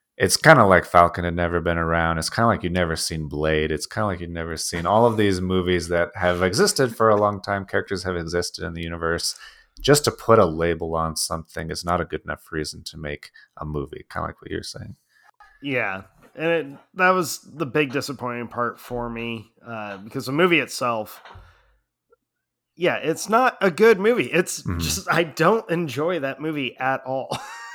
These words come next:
Speaker 2: <laughs>
Speaker 1: Yeah, and it's, it's weird. It's the, it's the highest rated as, on Rotten Tomatoes as far as the critic score goes. The critic score, I have noticed,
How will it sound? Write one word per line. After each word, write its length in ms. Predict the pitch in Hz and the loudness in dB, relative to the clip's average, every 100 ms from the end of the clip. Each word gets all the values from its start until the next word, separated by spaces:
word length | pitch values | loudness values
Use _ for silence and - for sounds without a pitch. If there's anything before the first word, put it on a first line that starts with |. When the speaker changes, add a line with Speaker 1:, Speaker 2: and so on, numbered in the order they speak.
| - - | -2 0
Speaker 2:
<laughs> 80 | 240 226 - 233 - 247 - - - _ - - | 4 2 4 2 2 -4 -4 -10 -10 _ -8 0
Speaker 1:
Yeah, 300 | 98 80 78 - | 6 6 4 0
and 140 | 101 | 4
it's, 340 | 107 104 - - - - - - - | 6 6 2 -2 -14 -20 -20 -20 0
it's 240 | 135 110 - | 4 4 2
weird. 320 | 107 139 139 | 10 12 12
It's 220 | 107 - | 10 6
the, 340 | - 95 90 87 | 2 4 2 0
it's 180 | 95 - | -6 -4
the 100 | 87 | -4
highest 800 | - - 101 107 104 - - - - | -4 0 2 2 0 -4 -10 -12 -14
rated 640 | 85 90 85 87 82 80 80 76 92 | -8 -2 0 2 0 0 -2 -2 -2
as, 160 | 80 | -2
on 200 | 80 82 | -2 -2
Rotten 300 | 82 82 80 | 0 -2 -2
Tomatoes 520 | - 82 78 76 73 | -8 -6 -4 -4 -4
as 100 | 82 | -8
far 200 | - 80 | -4 -2
as 120 | 73 - | -2 -4
the 80 | - | -10
critic 360 | - 90 98 | -4 -2 -2
score 380 | - - 123 123 | -4 -2 0 2
goes. 540 | 123 127 135 139 - - - _ | 2 4 4 2 -4 -10 -20 _
The 80 | 101 | -6
critic 300 | - 156 175 | 4 6 6
score, 760 | - - 117 110 107 104 101 _ _ _ | 2 -2 4 6 6 4 2 _ _ _
I 160 | - 98 | 0 2
have 240 | 90 82 | 2 -2
noticed, 640 | 78 76 76 73 - - | -4 -2 -2 -2 -6 -10